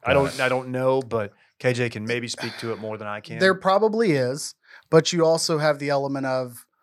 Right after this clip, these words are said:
Speaker 3: um, like, full disclosure. So I'm recently moved, purchased home, blah, blah, in Wisconsin.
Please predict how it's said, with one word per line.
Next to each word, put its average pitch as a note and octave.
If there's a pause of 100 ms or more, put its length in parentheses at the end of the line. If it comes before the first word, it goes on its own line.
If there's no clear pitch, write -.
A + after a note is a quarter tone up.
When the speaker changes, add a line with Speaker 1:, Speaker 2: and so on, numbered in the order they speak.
(500)
Speaker 3:
um, A2+ (1200)
like, B2 (340)
full G3+
disclosure. E3+
So -
I'm B2
recently B2+
moved, C#3
purchased C#3+
home, D3
blah, B2+
blah, C3
in B2
Wisconsin. B2